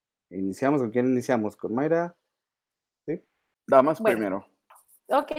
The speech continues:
Speaker 3: muchas gracias. <laughs> Sí, de hecho, de, me, me da gusto que comentes, ma-, eh, Mije, que estamos, eh, aquí en vivo, porque precisamente queremos también saber lo que opinan y todo. Nos ha encantado estar aquí.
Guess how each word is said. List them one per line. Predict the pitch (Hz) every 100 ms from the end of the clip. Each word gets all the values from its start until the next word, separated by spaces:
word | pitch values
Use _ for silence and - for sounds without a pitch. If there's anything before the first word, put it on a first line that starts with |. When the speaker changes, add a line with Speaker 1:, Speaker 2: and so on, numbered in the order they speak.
| 381
Speaker 3:
muchas | 359 285 339 262
gracias. | 233 208 208 - -
<laughs> | - - 196 180 - - -
Sí, | - 311 311 240
de | 277
hecho, | 262 359 349
de, | 311
me, | 233 240
me | 240
da | 247 254
gusto | 285 330
que | 330
comentes, | 285 233 226 277 285
ma-, | 285 -
eh, | 240 240
Mije, | 247 262 254
que |
estamos, | 233 - 214 233 262 -
eh, | 240 220 196 -
aquí | 202 233
en | 233
vivo, | 254 269 294
porque | 285 233 196
precisamente | 202 214 247 247 247
queremos | 247 214 226 247 240
también | 208 214 220 -
saber | 233 226 220 220
lo | 233
que | 233
opinan | 196 269 285 277
y | 247
todo. | 247 269 311 349 - - _
Nos | 220 240
ha |
encantado | 240 254 247 247 254
estar | 262 254
aquí. | 247 247 269 349